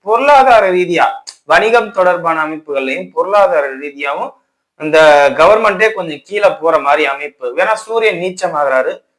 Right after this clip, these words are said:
சுக்கிரன் நீச்சம் பெற்று சனியோட பார்வையில வராரு, அதே மாதிரி புதனும் வந்து, ஆ, ஆ, துலாத்துல இருக்காரு. அப்படி வரும்போதுல பொருளாதார ரீதியா, வர்த்தக ரீதியா அரசாங்கமே, இத்தனை நாள் கூட ஒரு செக்டாரை பத்தி பேசணும், ஐ டி செக்டார் இந்த மாதிரி ஏதோ ஒரு தொழில்துறையை பத்தி பேசணும், இப்ப அரசாங்கமே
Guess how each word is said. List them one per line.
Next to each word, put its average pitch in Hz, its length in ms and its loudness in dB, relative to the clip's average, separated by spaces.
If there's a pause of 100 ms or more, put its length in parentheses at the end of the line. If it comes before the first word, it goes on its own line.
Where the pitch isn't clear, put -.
(100)
சுக்கிரன் 185 400 -6
நீச்சம் 180 280 -6
பெற்று 156 420 -4
சனியோட 156 400 0 (100)
பார்வையில 143 340 -2
வராரு, 127 360 -10 (400)
அதே 196 180 0
மாதிரி 214 240 0
புதனும் 202 320 -4
வந்து, 196 320 -2
ஆ, 170 320 6 (920)
ஆ, 151 60 0 (340)
துலாத்துல 190 400 4
இருக்காரு. 123 220 -2
அப்படி 180 420 -2
வரும்போதுல 190 600 0 (140)
பொருளாதார 208 680 4
ரீதியா, 170 480 -2
வர்த்தக 156 520 0
ரீதியா 170 340 -2 (100)
அரசாங்கமே, 185 880 2 (440)
இத்தனை 196 320 -2
நாள் 208 100 0
கூட 214 260 2
ஒரு 170 340 0
செக்டாரை 220 420 2
பத்தி 180 200 -10
பேசணும், 165 200 -12
ஐ 156 120 -4
டி 165 80 -12
செக்டார் 160 300 -4
இந்த 156 120 -12
மாதிரி 170 220 -6
ஏதோ 170 140 -2
ஒரு 175 240 -2
தொழில்துறையை 185 520 -2
பத்தி 147 180 -12
பேசணும், 123 340 -14
இப்ப 139 220 -4
அரசாங்கமே 202 840 0